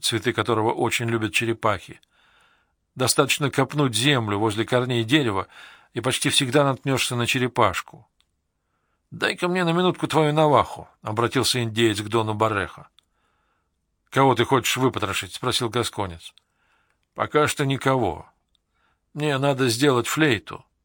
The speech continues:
«Хочешь устроить нам концерт?» Индеец посмотрел на него с недоумением, потом, тряхнув густыми и длинными волосами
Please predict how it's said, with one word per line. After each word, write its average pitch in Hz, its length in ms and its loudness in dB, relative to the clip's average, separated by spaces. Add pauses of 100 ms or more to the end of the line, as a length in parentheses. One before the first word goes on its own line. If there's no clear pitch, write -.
(1160)
«Хочешь 135 420 2
устроить 156 440 0
нам 170 180 0
концерт?» 147 540 -2 (1040)
Индеец 120 500 0
посмотрел 131 540 0
на 127 60 -2
него 127 200 0
с - 80 -2
недоумением, 123 800 -2 (420)
потом, 156 440 0
тряхнув 151 500 2
густыми 139 540 0
и 135 100 2
длинными 127 440 0
волосами 127 680 0